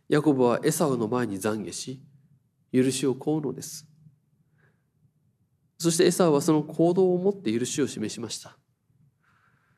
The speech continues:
まあ、こうして、二十年ぶりの和解が与えられるのです。これは、この先の平安のうちの別離というものには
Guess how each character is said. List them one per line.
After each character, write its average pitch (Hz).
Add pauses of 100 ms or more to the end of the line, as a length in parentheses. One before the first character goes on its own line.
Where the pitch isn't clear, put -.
(180)
ま 151
あ、 -
こ 185
う 196
し -
て、 226 (800)
二 117
十 143
年 160
ぶ 165
り 165
の 160
和 117
解 139
が 135
与 135
え 139
ら 135
れ 147
る 147
の 131
で -
す。 - (1600)
こ -
れ 147
は、 151 (560)
こ 135
の 127
先 156
の 110 (140)
平 160
安 160
の 160
う 143
ち 156
の 147
別 147
離 -
と - (160)
い 147
う 143
も 139
の 127
に 113
は 117